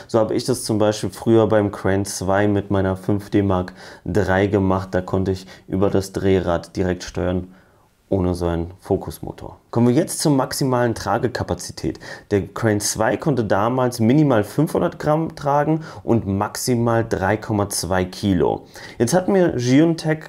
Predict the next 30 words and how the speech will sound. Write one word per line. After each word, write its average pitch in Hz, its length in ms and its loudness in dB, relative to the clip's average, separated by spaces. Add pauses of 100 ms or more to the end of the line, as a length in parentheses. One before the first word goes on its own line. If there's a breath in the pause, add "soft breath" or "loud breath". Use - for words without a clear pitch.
keine 156 560 0
offizielle 123 640 -2
Angabe 127 560 2
gegeben, 117 480 0 (240 loud breath)
wie 127 100 4
viel 131 240 2
das 113 140 2
maximale 107 560 0
Payload 95 640 0
ist. - 340 -2 (380 loud breath)
Soweit 117 420 2
ich 160 220 0
weiß, 131 380 0
wird's 135 180 0
auch 139 180 0
keine 127 240 0
Angabe 107 460 2
geben, 135 360 2
denn 117 160 2
die 117 300 -4
empfehlen 117 540 2
hier 113 420 0 (240 loud breath)
Kamerasetups, 123 880 0
die 117 260 2 (220 loud breath)
hier 117 320 4
ohne 107 260 4
Probleme 104 540 2
getragen 92 600 -2
werden 87 320 0
können. 80 400 -6